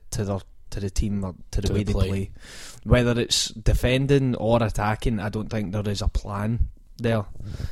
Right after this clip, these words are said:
Speaker 1: uh, and that's, that's my main gripe with them. And yet again, uh, on Saturday, yet again, it was another game where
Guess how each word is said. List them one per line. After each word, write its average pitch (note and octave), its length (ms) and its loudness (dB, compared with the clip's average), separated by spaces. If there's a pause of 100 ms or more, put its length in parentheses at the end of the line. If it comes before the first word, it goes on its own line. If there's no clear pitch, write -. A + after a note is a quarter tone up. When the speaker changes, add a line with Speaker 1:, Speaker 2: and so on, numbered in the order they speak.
(140)
Speaker 1:
uh, - 40 -8
and G2+ 540 -2
that's, A#2+ 280 0
that's - 280 -2
my G#2+ 160 -2
main B2 260 2
gripe A#2+ 260 2
with A#2+ 200 0
them. A#2+ 220 2
And A#2+ 220 0
yet C3+ 240 2
again, A#2 460 -2 (760)
uh, A2 300 2
on A#2 180 2
Saturday, A#2 520 4
yet A2 280 4
again, A2+ 340 2
it G#2 60 0
was G#2 120 0
another G#2+ 420 4
game A2 380 2
where G#2+ 320 4